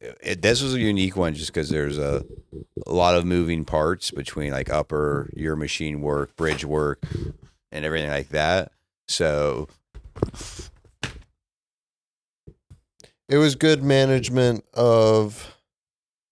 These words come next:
Speaker 2: the moving parts. Like
Speaker 1: Yeah.
Speaker 2: you said, like, there was a lot of times there was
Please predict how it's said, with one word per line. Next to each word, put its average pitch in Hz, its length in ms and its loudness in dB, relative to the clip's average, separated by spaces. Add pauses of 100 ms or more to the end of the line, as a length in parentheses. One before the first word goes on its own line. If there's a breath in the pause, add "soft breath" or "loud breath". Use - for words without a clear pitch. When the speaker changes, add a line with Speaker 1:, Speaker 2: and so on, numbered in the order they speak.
(460 loud breath)
Speaker 2:
the 139 80 4
moving 127 340 4
parts. 110 560 2 (240)
Like 92 100 2
Speaker 1:
Yeah. 71 100 2
Speaker 2:
you 73 40 -2
said, 110 160 2
like, 110 280 0
there 120 160 4
was 117 240 -2 (440)
a 117 80 2
lot 120 240 6
of 110 100 2
times 110 320 2
there 110 140 4
was 107 300 -2